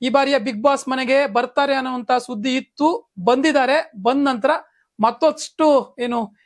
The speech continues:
ಕಿಚ್ಚು ಹತ್ಕೊಳ್ತಿರುವಂತದ್ದು ಅಥವಾ ಚರ್ಚೆಗಳು ಆಗ್ತಾ ಇರುವಂತದ್ದು ಚೈತ್ರಾ ಕುಂದಾಪುರ ಅವರು ನಿಜಕ್ಕೂ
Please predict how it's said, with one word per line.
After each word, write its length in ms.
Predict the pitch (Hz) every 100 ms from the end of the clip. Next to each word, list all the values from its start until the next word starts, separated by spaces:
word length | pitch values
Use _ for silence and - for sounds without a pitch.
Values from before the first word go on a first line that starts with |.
| -
ಕಿಚ್ಚು 320 | 320 320 - 294
ಹತ್ಕೊಳ್ತಿರುವಂತದ್ದು 840 | 269 - 254 254 254 240 240 240 269
ಅಥವಾ 320 | - 233 220 202 -
ಚರ್ಚೆಗಳು 420 | 262 - 359 302 247
ಆಗ್ತಾ 200 | - 240
ಇರುವಂತದ್ದು 420 | 233 208 214 294 - _ _ _ _ 226
ಚೈತ್ರಾ 260 | 240 254 247
ಕುಂದಾಪುರ 380 | 226 226 226 220
ಅವರು 100 | 220 214
ನಿಜಕ್ಕೂ 340 | 220 269 -